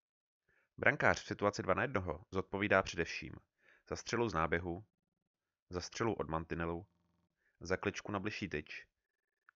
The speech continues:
za kličku přes osu v blízkosti malého brankoviště, ale třeba také za střelu od hráče, který přiběhl osu a celou akci překřížil.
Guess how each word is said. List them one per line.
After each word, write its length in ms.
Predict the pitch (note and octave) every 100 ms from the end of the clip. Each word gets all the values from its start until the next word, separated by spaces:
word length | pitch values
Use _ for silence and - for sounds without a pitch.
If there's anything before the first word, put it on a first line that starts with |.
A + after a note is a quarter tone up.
| -
za 120 | F2
kličku 340 | - F#2 -
přes 260 | G#2 F#2+ -
osu 240 | F2 F#2+
v 40 | F#2+
blízkosti 420 | F#2 - F2 F#2
malého 300 | F#2 F#2+ F#2
brankoviště, 640 | C#2+ D2 E2 D#2+ - E2+ - _ _ _ _ _ _ _ -
ale 100 | A#2+
třeba 260 | - A#2 A#2
také 260 | A2 A2+
za 80 | G#2+
střelu 300 | - - A2+
od 140 | F2+
hráče, 400 | F#2 F2+ F2+ F#2+
který 240 | - F#2 F#2
přiběhl 320 | - G2 G2+
osu 340 | - - E2+ - _ _ _ -
a 60 | -
celou 260 | G2 F#2
akci 240 | - - F#2+
překřížil. 540 | F2 - D#2+ E2